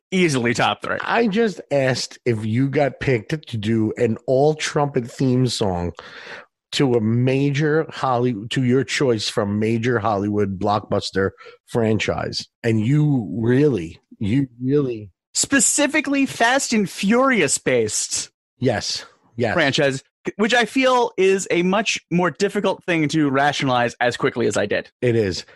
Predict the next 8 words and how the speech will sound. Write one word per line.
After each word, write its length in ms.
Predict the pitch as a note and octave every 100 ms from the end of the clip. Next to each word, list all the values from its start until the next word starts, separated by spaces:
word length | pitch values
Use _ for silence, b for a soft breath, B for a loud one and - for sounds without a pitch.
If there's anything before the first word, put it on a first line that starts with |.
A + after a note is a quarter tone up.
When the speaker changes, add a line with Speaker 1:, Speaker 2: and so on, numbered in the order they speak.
| B B C3+
Speaker 2:
I 160 | D3
feel 340 | B2 - E3 F#3
like 240 | F3 C3
the 160 | B2+ B2
theme 340 | - B2+ C3+
song 320 | - C3 C3
to 280 | - A#2+ G#2+ -
every, 760 | A#2 G#2+ A#2 A#2+ A2+ G#2+ F2